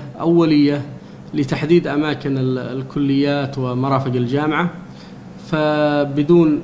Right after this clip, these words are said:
آه، هذه المرافق وبدون هذه المنشآت ستكون الأمور صعبة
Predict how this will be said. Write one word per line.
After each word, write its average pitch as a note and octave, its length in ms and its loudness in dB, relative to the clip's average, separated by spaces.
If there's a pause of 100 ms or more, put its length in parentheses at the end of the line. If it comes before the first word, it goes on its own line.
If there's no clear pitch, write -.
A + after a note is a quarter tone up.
(140)
آه، C#3 240 -4
هذه C#3 280 0
المرافق C#3 560 2 (160)
وبدون C3+ 340 0
هذه C#3+ 220 0
المنشآت C#3 680 -2 (380)
ستكون D#3 580 2
الأمور C#3+ 340 0
صعبة C3 720 -2